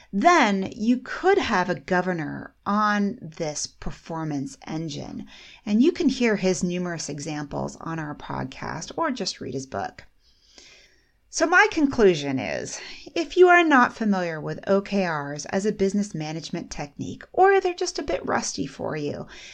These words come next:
then you would be well served to buy this book and come up to speed. John Doerr shares a seriously powerful strategy. If you are an experienced O K R goal setter, then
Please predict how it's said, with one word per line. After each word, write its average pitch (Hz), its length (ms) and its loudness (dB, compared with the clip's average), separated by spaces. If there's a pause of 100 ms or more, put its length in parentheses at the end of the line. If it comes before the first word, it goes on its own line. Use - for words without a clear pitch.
(100)
then 285 200 6
you 302 80 4
would 302 140 -2
be 262 120 6
well 220 520 0
served 175 720 -2
to 214 60 -4
buy 151 240 -6
this 175 220 -6
book 156 400 -12
and 233 140 0
come 160 180 -8
up 156 120 -10
to 165 80 -8
speed. - 500 -8 (720)
John 233 280 6
Doerr 233 220 2
shares 196 460 0 (100)
a 233 80 -6
seriously 285 680 0
powerful - 480 -4
strategy. - 800 -6 (1120)
If - 200 0
you 330 120 4
are 311 180 8
an 285 200 4
experienced 285 1080 2
O 180 120 0
K 185 260 -2
R 175 160 0
goal 165 260 -2
setter, - 520 -10 (360)
then 262 380 4